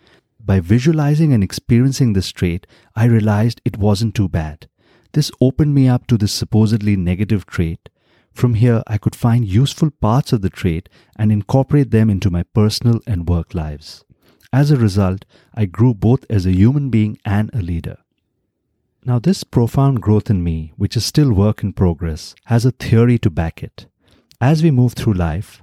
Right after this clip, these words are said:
we create boundaries for ourselves, no-go zones. These could be traits or emotions that we don't like or society looks down on.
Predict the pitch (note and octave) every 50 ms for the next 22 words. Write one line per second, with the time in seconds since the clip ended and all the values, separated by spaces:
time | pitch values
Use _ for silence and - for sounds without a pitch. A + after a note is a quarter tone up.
0 | _ _ - A#2 - - - C#3+ C#3 A#2 F#2+ E2+ G2+ G2 G#2 A#2 A#2 C3 C3 B2
1 | - - A2 F#2+ F2 E2 - - G2 E2 D#2 D#2 D#2 D#2+ - - - _ _ _
2 | _ G2+ G2 G#2 G#2+ A2 G2 G#2 G2+ G2+ F#2+ D#2+ - F2+ E2 D#2+ D2 D2 D2+ -
3 | - - - _ _ _ _ _ _ _ - C3 D#3 D#3 - - D#3 B2+ B2+ A#2+
4 | - - - A#2+ A#2 B2+ - - - - - G#2 G2 G2 G2 F#2 - - A2 G2+
5 | G2 G#2 F#2+ - G2 F2 D#2 F#2+ F2+ F2 - G2 F2+ E2+ F2+ - - - _ _
6 | _ - A#2+ - - B2+ - - C#3 C#3+ D3 C#3+ D3 B2+ G#2+ G2 F2+ - - -
7 | F2+ E2+ E2+ E2+ E2 D#2+ D2+ D#2 D#2+